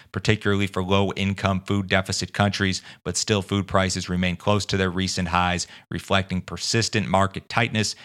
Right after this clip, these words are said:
and posing a challenge to global food security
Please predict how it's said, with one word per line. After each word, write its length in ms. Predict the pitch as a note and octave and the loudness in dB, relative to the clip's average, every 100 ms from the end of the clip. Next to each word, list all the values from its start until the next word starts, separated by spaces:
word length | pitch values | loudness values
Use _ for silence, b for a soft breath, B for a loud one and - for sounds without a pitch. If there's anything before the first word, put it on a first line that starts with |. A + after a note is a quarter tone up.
| B | B
and 160 | F2+ F#2 | -6 0
posing 340 | G2+ F#2+ F#2 | 0 0 -4
a 40 | |
challenge 540 | F2 F#2 F#2+ F#2 F#2 - B - | -2 2 2 2 0 -4 B -12
to 100 | F2 | -8
global 340 | - F#2+ F2+ - | 0 0 0 -2
food 220 | A2+ A2 | 0 2
security 560 | - - G2 F#2+ F#2 | -2 -4 0 0 0